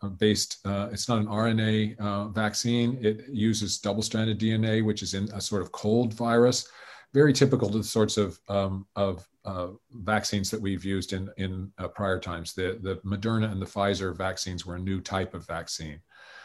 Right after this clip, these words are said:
Uh, so, but they're all, we feel that they're all very effective,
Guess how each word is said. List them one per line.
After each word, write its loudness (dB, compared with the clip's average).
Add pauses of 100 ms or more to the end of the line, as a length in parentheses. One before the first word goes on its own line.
(240)
Uh, -8
so, 2 (240)
but -2
they're 6
all, 4
we 6
feel 10
that 10
they're 4
all 6
very 8
effective, 6